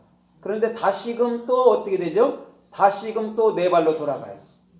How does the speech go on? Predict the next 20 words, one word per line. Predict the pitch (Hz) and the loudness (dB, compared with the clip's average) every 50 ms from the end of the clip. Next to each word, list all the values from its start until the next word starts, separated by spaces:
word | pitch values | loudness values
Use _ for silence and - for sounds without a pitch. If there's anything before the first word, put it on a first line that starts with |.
| _ _ _ _ _ _ _ _ | _ _ _ _ _ _ _ _
그쵸? | - 160 - 190 180 | -20 -12 -10 -10 -8
무릎이 | 151 151 180 180 190 190 185 170 | -8 -8 -8 -8 -4 -2 -2 -2
아프다든가 | 156 - - 160 170 165 165 160 160 160 | -2 -4 -2 -2 -2 -2 0 -2 -2 -2
하면 | 156 165 165 | -2 -4 -4
또 | 175 185 180 | -6 -6 -2
네 | 156 151 | -2 -2
발로 | 147 151 147 147 147 | 0 -2 -4 -4 -8
돌아가. | 143 127 123 117 107 113 - | -12 -14 -14 -14 -14 -14 -14
그게 | - 196 190 226 240 240 240 240 - - - | -14 -6 6 10 10 10 10 8 2 -8 -10
인생이란 | 175 170 185 196 202 190 - - 156 143 135 123 120 120 | -8 -6 -4 -4 -4 -6 -6 -6 -6 -6 -8 -10 -12 -16
말이죠. | 123 120 - - - - - _ _ _ _ _ _ _ _ | -18 -20 -20 -20 -20 -20 -20 _ _ _ _ _ _ _ _
근데 | - 214 214 | 0 2 2
우리 | 196 202 226 240 240 233 | 2 2 0 -2 -2 -2
주님은 | - 220 220 220 240 269 269 - - - - - | -2 -2 -2 0 0 0 0 -2 -6 -10 -16 -18
그것을 | - - 208 233 247 247 247 247 254 247 233 | -2 -2 0 6 8 8 8 8 8 6 6
어디서 | 196 196 214 233 240 247 233 240 233 | 8 8 6 4 2 0 -2 -2 0
만든다고요? | 208 202 196 190 190 185 185 170 156 180 220 285 294 - - - - - - _ _ _ _ _ _ _ | 2 2 2 0 0 2 2 2 4 4 4 4 2 0 -6 -12 -20 -20 -20 _ _ _ _ _ _ _
엄마의 | - 180 214 240 240 247 240 240 240 233 233 233 233 233 233 233 233 233 233 - - - - _ _ _ _ | 0 2 2 2 0 -2 0 6 6 6 6 6 4 2 2 0 -2 -4 -8 -12 -16 -20 -20 _ _ _ _
태, | - 247 247 226 185 147 - - - - - | 4 6 6 6 4 4 2 -2 -10 -16 -18
집, | - - - 226 240 214 - - - - - | -16 -10 -4 -2 -2 -2 -2 -6 -12 -18 -20